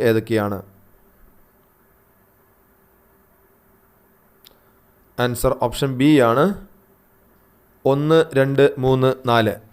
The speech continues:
എല്ലാം ശരിയാണ്. ഒന്നും രണ്ടും മൂന്നും നാലും ശരിയാണ്. അതായത് പ്ലാനിംഗ് കമ്മീഷൻ നിലവിൽ വന്നത് നയൻറ്റീൻ ഫിഫ്റ്റീൻ മാർച്ച്,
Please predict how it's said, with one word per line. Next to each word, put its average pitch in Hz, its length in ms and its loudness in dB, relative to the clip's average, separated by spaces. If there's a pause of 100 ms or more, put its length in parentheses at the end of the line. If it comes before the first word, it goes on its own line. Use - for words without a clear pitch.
(140)
എല്ലാം 143 260 4 (200)
ശരിയാണ്. 110 400 0 (100)
ഒന്നും 127 280 -6
രണ്ടും 127 300 -2
മൂന്നും 143 260 -6 (720)
നാലും 147 280 2 (200)
ശരിയാണ്. 113 380 -4
അതായത് 123 380 -2
പ്ലാനിംഗ് 131 380 -2
കമ്മീഷൻ 127 300 -8 (100)
നിലവിൽ 123 300 -2
വന്നത് 127 220 -4 (160)
നയൻറ്റീൻ 123 320 -2 (120)
ഫിഫ്റ്റീൻ 151 380 -2 (1700)
മാർച്ച്, 139 320 2